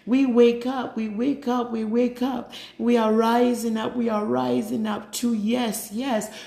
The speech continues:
those privatized, those things that you've literally set aside for us.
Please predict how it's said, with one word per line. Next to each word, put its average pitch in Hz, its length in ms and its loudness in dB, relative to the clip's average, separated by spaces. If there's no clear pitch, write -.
those 226 280 -2
privatized, 226 880 0
those 214 240 -6
things 247 460 -4
that 208 200 -4
you've 220 380 -2
literally 226 800 -2
set 233 320 -4
aside 226 540 -4
for - 420 -8
us. 131 540 -2